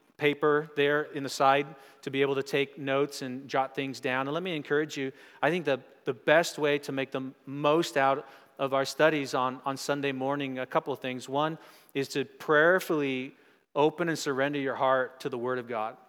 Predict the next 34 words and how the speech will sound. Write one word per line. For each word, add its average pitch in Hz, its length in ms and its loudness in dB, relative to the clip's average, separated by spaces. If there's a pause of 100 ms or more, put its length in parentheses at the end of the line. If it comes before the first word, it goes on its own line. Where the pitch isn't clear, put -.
(480)
to 143 60 -6
be 143 180 2
open 165 420 4
to 147 180 -6
God 135 280 2
speaking 139 460 -8
to - 120 -12
you. 127 320 -4
Another 156 320 0
thing 151 280 -6
is 135 240 -6
to 131 420 -6
go 156 260 2
on 151 280 0
to 139 280 -4
our 123 100 2
website, 143 440 -2 (440)
quest 139 400 0
S 139 200 -4
D 143 120 -6
dot 135 240 0
com, 139 300 0
and 139 100 -6
you 135 80 -6
can 127 160 -6
look 131 180 -4
at 135 80 0
any 135 160 -4
of 131 120 -2
our 123 120 2
resources 139 580 -4
there. 139 280 2 (420)
Uh, 131 380 0 (240)
we, 151 540 -4